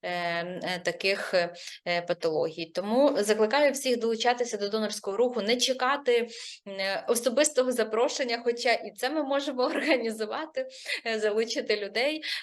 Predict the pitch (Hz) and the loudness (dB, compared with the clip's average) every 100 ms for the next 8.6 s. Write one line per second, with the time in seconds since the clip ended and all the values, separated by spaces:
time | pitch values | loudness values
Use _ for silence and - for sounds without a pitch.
0 | - 196 202 202 220 214 233 233 226 214 | -2 0 0 2 2 2 2 0 0 -2
1 | 208 202 208 220 220 202 196 185 190 190 | 0 0 0 -2 0 -2 -4 -4 0 0
2 | 185 196 220 214 208 196 180 180 208 262 | 0 -4 0 0 2 -2 -2 -4 -2 0
3 | - 202 185 - 196 220 226 226 220 220 | 0 -4 -6 -8 -4 0 2 2 -2 0
4 | 220 220 240 185 190 190 196 196 240 294 | -2 0 0 2 0 -2 -4 -2 -2 -2
5 | 277 220 202 185 185 196 254 285 247 233 | -2 -2 -4 -4 -4 -2 -2 -2 -4 -4
6 | 202 196 190 185 202 - 190 180 180 202 | -4 -6 -4 -6 -6 -6 -4 -2 2 4
7 | 294 285 247 247 240 - _ _ _ _ | 2 0 -2 -2 -10 -14 _ _ _ _
8 | _ - - 190 214 233 | _ -6 2 6 6 6